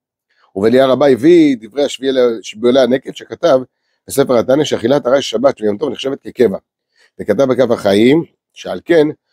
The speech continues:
אף מי שאינו נזהר בכל שלא לאכול אכילת הרע חוץ לסוכה, מכל מקום בשבת ויום טוב, יש להיזהר, שהרי לדעת הפוסקים נחשב לאכילת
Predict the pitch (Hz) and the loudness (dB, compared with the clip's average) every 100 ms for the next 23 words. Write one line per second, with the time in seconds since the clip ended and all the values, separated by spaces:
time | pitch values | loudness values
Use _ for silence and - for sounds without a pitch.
0 | _ - 139 147 147 135 139 131 120 131 | _ -4 -2 0 0 2 2 2 2 2
1 | 110 - 127 113 120 123 113 117 104 107 | 0 0 -2 -2 -2 -2 -2 -6 -8 -10
2 | 117 104 104 110 92 - 139 117 139 135 | -10 -10 -12 -14 -18 -6 -6 -4 -10 -10
3 | 117 110 123 123 117 113 165 147 - _ | -10 -4 -2 -2 -2 -2 0 -2 -4 _
4 | _ _ _ - 110 131 107 131 117 113 | _ _ _ -10 -4 0 2 2 2 0
5 | 120 113 127 110 98 - 131 127 _ _ | 0 0 -2 -4 -20 -10 -8 -8 _ _
6 | - - 127 127 113 107 - 110 | -18 -4 -2 0 0 -2 -2 -2